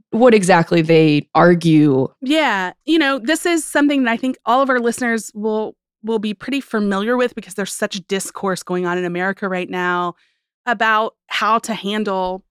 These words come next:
Speaker 2: transgender issues writ large and then very specifically what to do with, uh, minors. So the Florida official said parents aren't entitled to this, specifically to this preliminary injunction, because gender dysphoria treatment in minors is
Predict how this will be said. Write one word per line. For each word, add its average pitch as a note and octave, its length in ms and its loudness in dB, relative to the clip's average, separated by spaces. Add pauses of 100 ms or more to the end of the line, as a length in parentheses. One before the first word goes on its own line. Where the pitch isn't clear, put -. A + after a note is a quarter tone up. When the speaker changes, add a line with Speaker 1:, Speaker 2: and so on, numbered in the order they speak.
(140)
Speaker 2:
transgender G3 520 -6
issues F#3+ 500 -6
writ A3+ 180 -2
large G3 500 0
and G#3 160 -4
then F#3+ 320 -4
very F#3 140 -6
specifically F#3+ 680 -6
what F3 220 -8
to - 120 -14
do D#3+ 440 -14
with, F3 340 -8 (140)
uh, E3 120 -14
minors. - 600 -6
So G3+ 400 0 (720)
the C#4 60 -2
Florida G#4+ 320 2
official D#4 400 0
said G3 440 0
parents C4+ 480 -2 (100)
aren't A#3+ 400 0
entitled G#3 680 0
to - 140 -8
this, F#3+ 160 -8 (240)
specifically A#3+ 580 -4
to F#3+ 100 -6
this F#3 120 -4
preliminary F#3 500 -4
injunction, E3+ 600 -4
because F3+ 440 -4 (380)
gender G3+ 220 2
dysphoria G3 460 -4
treatment G3 340 -4
in F3+ 120 -2
minors F3+ 440 -2
is E3+ 480 -8